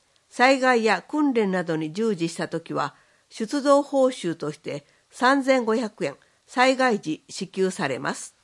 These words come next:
質問三。活動のメリットや退団時の報奨は？答え。消防団員やその家族は、消防団応援の店、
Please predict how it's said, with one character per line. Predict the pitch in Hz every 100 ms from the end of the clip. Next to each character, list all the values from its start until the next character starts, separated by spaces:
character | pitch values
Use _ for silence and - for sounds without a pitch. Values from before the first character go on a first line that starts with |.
| _ _ _ _ _ _ _ _ _ _ _
質 | 269 - 262
問 | 240 226
三。 | 214 196 170 - _ _ _ _ _ _
活 | 233 233 277
動 | 294 285
の | 262 247
メ | 220 233
リ | 226
ッ | -
ト | 160
や | 147 151 - _ _
退 | 254 269
団 | 277 277 226
時 | 170 156
の | 143 -
報 | - 190 202
奨 | - 190 175
は？ | 214 349 _ _ _ _ _ _ _ _
答 | 220 202 208
え。 | 185 165 _ _ _ _ _
消 | - 277 294
防 | 294 277
団 | 262 254 214
員 | 170 151
や | 143 -
そ | - 226
の | 254
家 | 254 226
族 | 202 - 151
は、 | 143 - _ _ _
消 | - 277 277
防 | 269 254
団 | 185 156 151 -
応 | 220 269
援 | 254 247
の | 233
店、 | 202 190 185 170